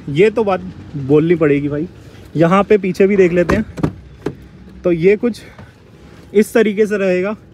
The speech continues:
Front facing seat हमें यहाँ पे ऐसे मिल रही है, और पीछे अगर मैं बात करूँ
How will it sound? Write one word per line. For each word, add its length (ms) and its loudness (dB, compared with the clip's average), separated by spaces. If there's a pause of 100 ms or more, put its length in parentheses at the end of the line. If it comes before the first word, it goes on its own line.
(160)
Front 260 -2
facing 340 -2
seat 260 -10
हमें 160 -2
यहाँ 140 -4
पे 100 -4
ऐसे 180 -2
मिल 180 0
रही 120 0
है, 60 4
और 140 2
पीछे 320 -4
अगर 180 0
मैं 140 -2
बात 260 -2
करूँ 200 -2